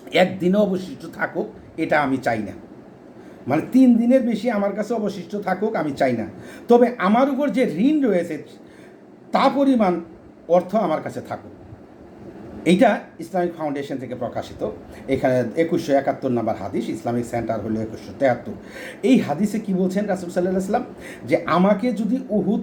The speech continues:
পাহাড়টাও স্বর্ণে পরিণত করে দেওয়া হয় আর সেটা আমার কাছে তিন দিনের বেশি থাকুক, এটা আমি চাই না, এবং আমি ওই পরিমাণ আমার কাছে থাক আমি চাই যেটা আমার ঋণ পরিশোধ করার জন্য লাগবে। তাহলে বুঝে আসছে,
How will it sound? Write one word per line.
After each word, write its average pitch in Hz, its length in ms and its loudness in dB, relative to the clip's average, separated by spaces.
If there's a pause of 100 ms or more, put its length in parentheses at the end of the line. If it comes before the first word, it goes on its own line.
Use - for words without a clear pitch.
(120)
পাহাড়টাও 185 520 0
স্বর্ণে 247 540 2
পরিণত 180 400 -2
করে 123 180 -4
দেওয়া 104 240 -4
হয় 101 220 -4 (720)
আর 170 160 4 (180)
সেটা 196 260 4
আমার 190 280 2
কাছে 196 220 -4 (160)
তিন 254 200 6
দিনের 185 300 2
বেশি 185 320 -2
থাকুক, 190 320 -2
এটা 170 160 -2
আমি 147 120 -2
চাই 131 200 0
না, 110 100 -4 (1600)
এবং 233 400 6 (300)
আমি 240 560 4 (120)
ওই 277 240 2
পরিমাণ 254 360 0
আমার 190 200 0
কাছে 190 220 -4
থাক 156 320 -4
আমি 139 200 -2
চাই 139 240 0
যেটা 143 320 -2
আমার 143 220 0
ঋণ 190 180 0
পরিশোধ 170 380 -4
করার 123 220 0
জন্য 101 180 -4
লাগবে। 98 340 -6 (680)
তাহলে 269 160 4
বুঝে 160 300 2
আসছে, 160 300 -2